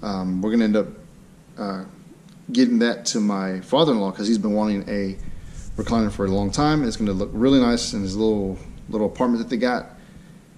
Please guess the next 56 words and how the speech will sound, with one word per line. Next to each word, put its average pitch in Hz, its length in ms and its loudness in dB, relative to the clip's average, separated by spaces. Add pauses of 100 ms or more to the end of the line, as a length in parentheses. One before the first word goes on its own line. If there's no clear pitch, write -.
(300)
So 101 500 2
we 139 120 6
were 131 60 8
really 131 180 6
fortunate 127 340 4
to 101 60 -6
get 120 140 4
it 117 60 2
for 107 120 -2
that 104 180 2
price. 110 300 0
It 110 40 0
was 101 80 -2
really, 113 140 4
really 107 220 2
cheap. 104 320 0 (600)
And 127 140 6
when 120 100 8
I - 20 8
went 143 140 6
to - 80 -6
pick 135 160 4
it 127 80 6
up, - 380 2 (360)
um, 104 400 0
he 139 220 6
asked - 340 2
me 123 120 6
if 117 100 0
I, 117 60 2
there 110 100 2
was 123 100 4
a - 40 -10
couple 123 140 0
things 180 220 6
that 131 80 4
I 117 40 4
wanted 117 360 2 (840)
'cause, 113 220 4
um, 101 440 2
they're 135 120 6
about 123 180 4
to - 60 -4
take 120 160 2
everything 113 400 2
to 104 340 2
Goodwill. 117 640 4
And 110 100 -4
I 101 40 0
was 98 100 -4
like, 98 100 -4
"Sure, 165 280 4
what 131 140 2
do 131 60 6
you 123 80 6
have?" 139 360 4